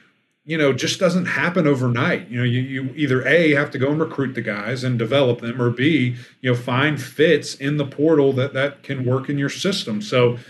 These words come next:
I'm gonna be very intrigued to see that. Um, and maybe more importantly, K G, just what is going to be the identity offensively of this Virginia team? I mean, we, we saw,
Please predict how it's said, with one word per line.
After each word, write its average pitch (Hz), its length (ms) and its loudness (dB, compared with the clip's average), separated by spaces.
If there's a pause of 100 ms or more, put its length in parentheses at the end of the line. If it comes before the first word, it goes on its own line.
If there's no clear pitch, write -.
(160)
I'm 139 80 -4
gonna 135 120 0
be 127 140 -2
very 156 320 4
intrigued 151 460 2
to 127 100 -6
see 151 220 -2
that. 135 380 2 (280)
Um, 113 640 2 (600)
and 131 140 -6
maybe 185 180 2
more 160 220 4
importantly, 135 540 0
K 131 160 0
G, 127 160 -4
just 170 260 2
what 170 200 4
is 156 140 -2
going 151 260 0
to 123 100 -6
be 135 120 0
the 127 140 2
identity 123 720 0 (400)
offensively 123 920 0
of 131 260 0
this 127 200 2
Virginia 117 440 -4
team? - 340 -14 (120)
I 127 60 -10
mean, 127 220 2
we, 147 100 2
we 143 160 -2
saw, 139 600 0